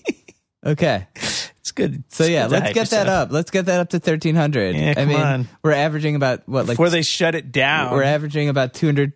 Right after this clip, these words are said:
Speaker 2: fifty people a year.
Speaker 1: You know that they're talking about shutting down Twitter.
Speaker 2: No, I didn't.
Speaker 1: It's, well, it's just, it's in dire straits, that company.
Speaker 2: Really?
Speaker 1: Yeah, it loses money.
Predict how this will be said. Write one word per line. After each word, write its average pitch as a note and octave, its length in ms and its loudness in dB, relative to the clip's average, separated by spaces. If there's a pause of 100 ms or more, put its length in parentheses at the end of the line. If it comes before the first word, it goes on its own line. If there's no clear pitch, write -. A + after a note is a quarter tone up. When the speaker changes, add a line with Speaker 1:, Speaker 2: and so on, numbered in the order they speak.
(140)
Speaker 2:
fifty C#3 360 0
people C3 280 2
a A#2+ 60 2
year. A#2+ 280 0
Speaker 1:
You C#3 80 0
know A3+ 160 0
that A3+ 240 -2
they're D#3+ 140 0
talking D#3+ 240 0
about C3+ 140 -4
shutting A#2+ 300 -2
down A#2+ 280 -2
Twitter. - 320 -8 (420)
Speaker 2:
No, B2+ 340 2
I F2+ 100 -4
didn't. A#2+ 260 -2
Speaker 1:
It's, - 200 -6
well, F#2+ 420 -6 (220)
it's - 320 -10
just, - 280 -10
it's - 160 -6
in C3 200 -2
dire A2 320 -2
straits, - 560 -8
that - 200 -8 (200)
company. A2 460 -6 (140)
Speaker 2:
Really? C3 320 2
Speaker 1:
Yeah, D#3 100 0
it A#2+ 40 -6
loses B2 320 -2
money. G#2 500 -4